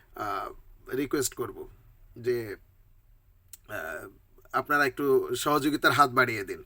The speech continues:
এই আমির উদ্দিন ভাইয়ের লাশ যেন, ডেড বডিটা যেন, আ, তার পরিবারের কাছে অতি তাড়াতাড়িতে পৌঁছে যায়। তো আমির উদ্দিন ভাইয়ের যেই, আ, ডিটেইলস, মানে বাড়ির,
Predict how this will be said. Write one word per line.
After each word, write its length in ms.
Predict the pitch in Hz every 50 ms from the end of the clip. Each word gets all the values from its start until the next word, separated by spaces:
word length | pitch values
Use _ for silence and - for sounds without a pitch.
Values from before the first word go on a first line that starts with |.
| - -
এই 100 | 113 117
আমির 240 | 117 117 123 123 131
উদ্দিন 280 | 127 117 135 143 139
ভাইয়ের 200 | 135 143 147 143
লাশ 400 | 139 131 135 131 135 135 - -
যেন, 300 | 120 110 123 120 123 123
ডেড 240 | 120 127 131 135 131
বডিটা 320 | 127 139 127 123 127 131 127
যেন, 180 | 123 127 147
আ, 100 | 170 - - - - - - - - - - - _ - - 107 110 -
তার 180 | 127 120 117
পরিবারের 520 | 107 - 139 147 139 127 120 117 110 104 95
কাছে 300 | - 110 - - 113 - - -
অতি 240 | - 359 - - -
তাড়াতাড়িতে 560 | - 190 175 - - - 131 120 - - 107
পৌঁছে 340 | - - - - - - -
যায়। 200 | - - - - - _ _ _ _ _ - - - - - -
তো 80 | -
আমির 260 | 123 123 135 339 -
উদ্দিন 260 | 196 - 381 381 381 381
ভাইয়ের 320 | 381 392 392 403 381 370
যেই, 380 | 320 339 381 381 - - - - - - - - -
আ, 240 | - 139 135 131 127
ডিটেইলস, 520 | 117 147 139 - 170 156 131 123 - -
মানে 240 | 123 127 127 131 131
বাড়ির, 400 | 117 120 139 147 151 143 120 101